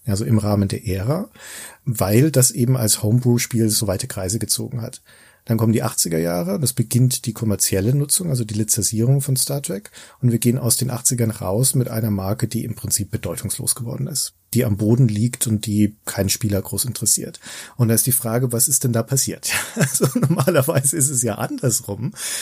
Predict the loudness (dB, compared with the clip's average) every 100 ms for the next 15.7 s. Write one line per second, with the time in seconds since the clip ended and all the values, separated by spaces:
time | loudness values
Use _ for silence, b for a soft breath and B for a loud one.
0 | B 0 0 0 0 2 2 4 4 2
1 | 0 -10 _ 2 4 4 0 -2 -2 0
2 | -2 -2 -2 -2 -2 0 0 0 0 2
3 | 0 0 -2 2 2 2 0 -2 -2 -2
4 | -4 -4 -4 -4 -4 -4 -6 -6 -4 -2
5 | -2 -4 -4 -4 -4 -6 -6 -6 -6 -6
6 | -6 -6 -6 -8 -4 0 2 2 2 2
7 | 0 0 B B B B _ -6 -2 2
8 | 2 2 0 2 4 2 0 -2 0 0
9 | 0 0 0 -2 2 2 2 -4 -2 -4
10 | -2 -4 -4 -6 -8 -10 -10 -8 -8 -8
11 | -12 B B B -2 0 4 4 6 4
12 | 4 2 2 2 0 0 0 0 0 0
13 | 0 0 0 0 0 -2 -2 -4 -2 -2
14 | -2 -2 2 4 4 0 -6 -6 -6 -6
15 | -6 -8 -8 -8 -2 -2